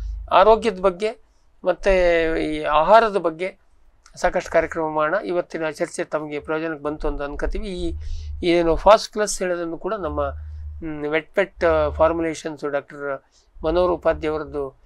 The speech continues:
ಏನು ತಯಾರಿ ಇದೆ, ಇದನ್ನು ಕೂಡ ನಾವು ನಮ್ಮ ವಾಹಿನಿಯ ಮುಖಾಂತರ ನಿಮಗೆ ತಲುಪಿಸಿ ಒಂದು ಮಟ್ಟಕ್ಕೆ ಟೆಸ್ಟ್ ಮಾಡೋದು ಇದೆಲ್ಲ ಮಾಡೋಣ. ಇವತ್ತು ನಮಗೆ ಇಷ್ಟು ಮಾಹಿತಿ ಕೊಟ್ಟಿದ್ದಕ್ಕೆ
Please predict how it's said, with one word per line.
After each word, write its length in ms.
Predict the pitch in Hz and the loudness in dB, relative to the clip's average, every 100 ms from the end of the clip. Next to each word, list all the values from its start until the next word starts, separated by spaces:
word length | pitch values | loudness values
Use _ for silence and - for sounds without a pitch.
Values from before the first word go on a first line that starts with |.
| - - | -6 -4
ಏನು 180 | 165 160 | -2 -4
ತಯಾರಿ 420 | - 160 165 160 | 2 6 6 6
ಇದೆ, 240 | 143 170 - - - - - | 0 -4 -8 -16 -16 -16 -4
ಇದನ್ನು 360 | 175 190 196 180 | 4 4 4 2
ಕೂಡ 180 | 175 | 0
ನಾವು 440 | 208 185 147 139 135 - - - 165 | -2 -2 -2 -4 -8 -20 -20 -20 -4
ನಮ್ಮ 240 | 160 160 | -2 4
ವಾಹಿನಿಯ 580 | 151 139 135 156 175 175 | 6 6 6 6 6 2
ಮುಖಾಂತರ 480 | 165 156 156 147 185 | 0 0 -2 0 -4
ನಿಮಗೆ 340 | 160 151 151 | -4 -4 -4
ತಲುಪಿಸಿ 520 | 147 147 143 - 196 _ _ - | -2 -4 -4 -10 -10 _ _ -10
ಒಂದು 200 | 165 156 | -8 -4
ಮಟ್ಟಕ್ಕೆ 340 | 143 165 170 | -4 -6 -8
ಟೆಸ್ಟ್ 280 | 143 147 - | -10 -10 -8
ಮಾಡೋದು 360 | 147 139 139 160 | -6 -6 -6 -10
ಇದೆಲ್ಲ 260 | 139 139 | -8 -6
ಮಾಡೋಣ. 380 | 139 135 135 143 160 - _ - - _ | -4 -4 -2 -4 -6 -10 _ -20 -20 _
ಇವತ್ತು 360 | 170 160 170 165 | -4 0 -2 -2
ನಮಗೆ 260 | 151 156 147 | -6 -6 -8
ಇಷ್ಟು 220 | - 143 | -8 0
ಮಾಹಿತಿ 260 | 147 165 | 0 0
ಕೊಟ್ಟಿದ್ದಕ್ಕೆ 580 | 180 151 151 143 - 101 | -6 -8 -10 -16 -14 -18